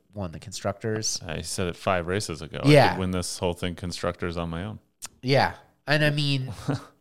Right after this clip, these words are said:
Speaker 2: <laughs>
Speaker 1: the, the one thing I wanted to point out that is what I think is the linchpin to the Max thing right now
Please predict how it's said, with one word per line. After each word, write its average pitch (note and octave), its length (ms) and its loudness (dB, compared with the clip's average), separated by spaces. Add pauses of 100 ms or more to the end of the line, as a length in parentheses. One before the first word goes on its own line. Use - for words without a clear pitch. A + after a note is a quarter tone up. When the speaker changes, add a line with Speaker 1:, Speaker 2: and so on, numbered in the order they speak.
Speaker 2:
<laughs> - 580 -20
Speaker 1:
the, D#3 140 2
the D#3 240 0
one E3+ 320 0
thing E3 240 -4
I C#3 60 0
wanted B2+ 280 -2
to A2+ 40 -6
point A2+ 320 -8
out G2+ 260 -8
that G#2 300 -4 (480)
is C3+ 500 0 (340)
what G#2+ 520 0 (2250)
I - 60 -10
think C3 280 0
is G#2+ 180 -2
the G#2+ 120 -4
linchpin G2+ 640 -6
to G#2 120 -6
the F#2 100 -8
Max F#2 440 -6
thing G2 220 -6
right G#2 220 -6
now A#2 420 -4